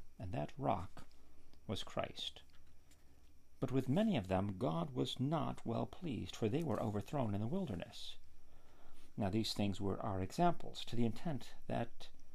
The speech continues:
we should not lust after evil things as they also lusted, neither be ye idolaters as were some of them. As it is written, "The people sat down to eat and drink and rose up to play."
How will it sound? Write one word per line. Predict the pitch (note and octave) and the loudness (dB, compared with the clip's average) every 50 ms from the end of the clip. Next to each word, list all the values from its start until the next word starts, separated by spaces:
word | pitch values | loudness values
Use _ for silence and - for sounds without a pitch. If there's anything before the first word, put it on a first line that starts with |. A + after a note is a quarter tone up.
| - - - - | -6 -4 -2 0
we | - B2 D#3+ G#3 G#3 | 2 4 4 4 4
should | - - - A2 G#2+ | 4 2 2 2 2
not | G2+ F2+ - - | 2 2 0 0
lust | - - - G2 - - - - - - | -2 -4 -4 -4 -4 -4 -6 -4 -4 -2
after | A2 G#2 - - - | -2 -2 -2 -2 0
evil | - G#2 G2 G2+ G2+ | 0 0 0 0 0
things | - - G#2+ G#2 G#2 A2 - - | 0 0 0 0 0 -2 -2 -2
as | - A#2+ A#2+ A#2 G#2 | 0 0 0 0 0
they | G#2 F#2+ G#2 C#3 E3 - - | 0 0 2 2 2 2 0
also | - G#2+ G#2+ G2 - - - - F2+ F2 - - | 0 -2 -2 -2 -2 -4 -4 -2 -2 -2 -2 -2
lusted, | - F2 E2 - - - - - G2 - B2+ - - - - - - - - | -2 -2 -2 -2 -4 -4 -4 -2 -2 -2 -4 -4 -6 -6 -6 -6 -6 -2 4
neither | - B2 D#3 F3 F#3+ F3 | 6 8 8 8 8 6
be | C3+ C#3 C#3 | 4 4 2
ye | B2+ B2+ D3+ - | 2 2 2 2
idolaters | - B2 B2+ - - D#3+ F3 G3 F#3+ - - - - G2 G#2+ - - | 2 2 2 2 0 0 0 0 0 -2 -2 0 0 0 0 0 0
as | A#2 A#2+ C3 B2+ - | 2 2 2 0 0
were | B2 B2+ B2 | 0 0 0
some | B2 - - G#2+ A2+ | 0 0 0 0 0
of | B2 C#3 C#3 - - | 0 0 -2 -2 0
them. | F#3 G3+ F#3+ C3+ G2 F#2 F2+ F#2 - - - - - - - - - - - | 0 2 2 2 0 -2 -4 -6 -8 -10 -12 -14 -14 -14 -14 -16 -14 -8 -4
As | G#2 F#2 E2+ - | -2 -2 -2 -2
it | - F2 | -4 -4
is | F2 F2+ G2 | -4 -2 0
written, | A#2+ C#3+ - - - - F2+ | 0 0 0 -2 -4 -2 -2
"The | F#2+ | -2
people | - - - A2+ - - F2 | -2 -2 -4 -2 -2 -2 -2
sat | - - - C3 A#2 A2 G2+ | -2 -2 0 0 0 0 0
down | G#2 G2+ G2 F#2 F2+ | 0 0 0 -2 -2
to | - - | -4 -6
eat | - C3+ C3 - - | -4 -2 -2 -2 -2
and | F#2+ F#2 | -2 -4
drink | E2+ - C3 B2 G2+ - G2 | -2 -2 -2 -2 -2 -2 -2
and | F2+ F2 | -2 0
rose | G2+ G#2+ G#2 F#2 F2+ - - | 0 0 0 -2 -2 -4 -4
up | - - - - - | -4 -4 -4 -4 -4
to | - - | -6 -6
play." | - - - C3 B2 G#2 - - - - - | -6 -6 -4 -4 -4 -4 -4 -6 -8 -8 -8